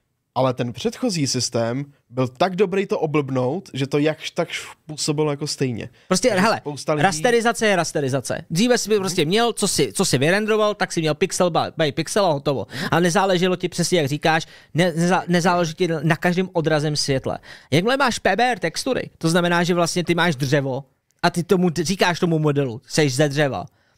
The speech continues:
Speaker 2: tak ono to automaticky přejímá funkci
Speaker 1: Jo.
Speaker 2: dřeva. Takže když do toho napálíš slunce, tak to neudělá od-, odstřel toho světla úplně.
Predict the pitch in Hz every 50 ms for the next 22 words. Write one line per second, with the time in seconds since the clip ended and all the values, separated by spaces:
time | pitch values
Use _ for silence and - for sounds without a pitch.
0 | _ _ - 156 - - 180 180 185 175 190 - - 196 220 220 233 214 208 175
1 | 180 - - - 143 139 143 139 - - - - 180 175 180 180 180 165 165 160
2 | 160 - - - 190 185 175 - - 170 151 135 - 160 143 123 - - _ -
3 | - _ - - 151 170 190 180 208 180 190 220 214 220 208 202 202 - 202 233
4 | 240 202 - - 208 220 269 269 - - 190 - - _ _ _ _ _ _ _
5 | _ _ _ - 180 - - 214 180 185 220 269 262 262 240 214 190 156 175 185
6 | 185 175 147 156 - - - - - 190 165 147 180 156 156 160 - - 156 -
7 | 170 - - 127 - 160 143 131 - -